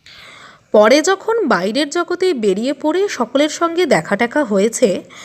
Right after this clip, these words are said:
অনেকেই বলেছেন, "আমরা তো ভাবতাম ওটা বোধহয় কোনো ছদ্মনাম, আসলে পুরুষের লেখা।"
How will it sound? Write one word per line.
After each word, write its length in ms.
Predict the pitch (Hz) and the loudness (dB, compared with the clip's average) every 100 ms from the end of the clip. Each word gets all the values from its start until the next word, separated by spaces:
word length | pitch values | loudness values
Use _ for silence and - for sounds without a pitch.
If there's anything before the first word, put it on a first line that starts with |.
| - - | -20 -6
অনেকেই 540 | 196 214 285 262 427 403 | 0 2 0 2 4 6
বলেছেন, 640 | 285 294 370 - 277 359 - - - - | 4 2 2 0 -2 -4 -16 -20 -20 -4
"আমরা 320 | - 294 349 381 | 0 2 2 2
তো 140 | 415 | 0
ভাবতাম 500 | 330 294 - 381 392 | 0 -2 -2 -4 -2
ওটা 200 | 370 381 | -2 -2
বোধহয় 340 | 359 370 381 | 0 -2 -2
কোনো 300 | 403 381 403 415 | -2 -2 -2 -2
ছদ্মনাম, 840 | - 254 254 240 330 349 220 220 359 - | -4 -2 -2 0 -2 0 0 0 -4 0
আসলে 380 | 214 - 302 | 0 0 -4
পুরুষের 600 | 349 294 320 339 381 330 | -4 -4 -4 -2 -2 -2
লেখা।" 380 | 180 160 - 160 | -2 -4 -6 -8